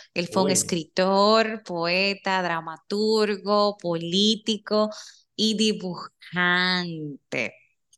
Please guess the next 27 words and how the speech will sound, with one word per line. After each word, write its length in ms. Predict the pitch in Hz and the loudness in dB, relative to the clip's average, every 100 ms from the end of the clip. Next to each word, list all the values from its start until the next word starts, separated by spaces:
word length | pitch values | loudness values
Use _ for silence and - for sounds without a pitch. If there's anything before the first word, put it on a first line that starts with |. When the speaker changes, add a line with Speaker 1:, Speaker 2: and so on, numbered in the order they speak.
| - | -6
Speaker 1:
El 100 | 165 | -2
señor 460 | 175 156 160 185 185 | 0 0 2 0 0
Víctor 440 | 196 - 190 180 | -4 0 2 6
Hugo 380 | 240 269 214 262 - - | 6 6 4 2 -4 -10
fue 160 | - 185 | -2 0
considerado 600 | 202 202 185 180 185 190 | 0 0 0 2 2 0
como 220 | 185 175 | -4 -4
uno 180 | 180 190 | -4 -4
de 80 | |
los 260 | 190 180 - 175 | -2 -4 -6 -12
grandes 640 | 170 175 226 359 311 240 | -8 -2 -2 0 -4 -2
exponentes 760 | 214 - 185 160 151 151 165 | -4 -2 -2 -2 -4 -4 -4
del 140 | 165 156 | -4 -2
romanticismo 1000 | 190 196 202 233 220 190 156 151 165 165 | -2 0 0 0 -2 -2 -2 -4 -4 -4
y 60 | |
de 100 | 160 | -2
la 60 | 160 | -4
literatura 640 | 160 156 156 151 156 170 | -6 -4 -4 0 2 0
francesa 720 | - 185 170 - 165 156 190 - | 0 -2 -2 -4 -6 -2 -4 -2
en 160 | 180 | -4
general. 600 | 165 175 156 139 135 147 - - - - - | -4 -2 0 0 0 -2 -4 -10 -10 -10 -10
Él 160 | - 175 | -2 0
inició 320 | 185 185 185 | 2 0 0
su 140 | 185 180 | -2 -4
carrera 340 | 165 175 175 | -6 -6 -8
como 300 | 175 160 165 | -8 -10 -6
escritor, 720 | 160 - 160 156 233 220 214 | -4 -4 -6 -2 2 4 4